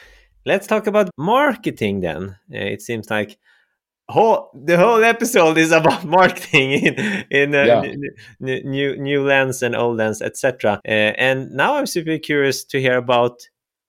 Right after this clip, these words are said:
Speaker 1: your main marketing channel. What is the channel? Wh-, what has been the channel that the last quarter, the last year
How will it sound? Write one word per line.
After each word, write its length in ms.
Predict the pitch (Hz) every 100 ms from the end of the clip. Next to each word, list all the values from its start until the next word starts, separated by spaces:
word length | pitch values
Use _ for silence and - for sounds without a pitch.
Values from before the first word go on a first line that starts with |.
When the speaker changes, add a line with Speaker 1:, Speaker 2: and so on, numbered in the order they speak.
| _
Speaker 1:
your 760 | 113 135 240 269 254 233 - _
main 560 | - 127 143 143 143 143 - _
marketing 500 | 117 117 110 - 139
channel. 420 | 147 220 190 87 - _ _ _ -
What 240 | 170 269
is 160 | 311 -
the 120 | 196
channel? 520 | - 139 117 120 180
Wh-, 200 | 175 151
what 160 | 202 247
has 140 | 233 175
been 240 | 208 254
the 80 | 202
channel 360 | - 117 113 120
that 260 | 120 117 - _ _ _ _ _
the 60 | 131
last 320 | 131 135 131
quarter, 460 | - 139 131 135 123
the 120 | 110
last 340 | 113 110 107 -
year 360 | 147 107 113